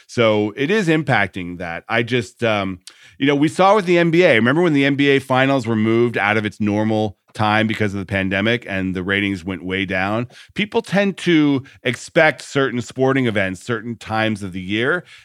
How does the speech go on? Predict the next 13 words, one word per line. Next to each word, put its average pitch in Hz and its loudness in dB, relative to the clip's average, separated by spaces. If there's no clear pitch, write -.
and 117 0
having 139 2
the 120 -2
World 117 0
Cup 117 -2
on 110 -2
at 104 -2
an 104 -6
unorthodox 120 0
time 101 -2
of 92 -6
the 98 -6
year 117 0